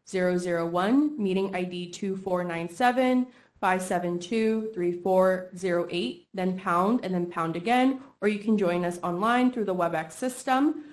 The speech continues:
When connected, you will hear the meeting discussions, but will be muted and in listening mode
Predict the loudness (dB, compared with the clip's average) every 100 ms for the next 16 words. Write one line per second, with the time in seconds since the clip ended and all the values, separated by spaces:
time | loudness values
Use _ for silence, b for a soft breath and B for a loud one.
0 | B -2 0 0 0 0 -4 -2 -2 -2
1 | 0 0 2 0 -2 -4 -2 0 0 0
2 | 0 0 -2 -2 -2 0 0 2 4 4
3 | 2 0 0 -2 -4 -2 0 2 0 -2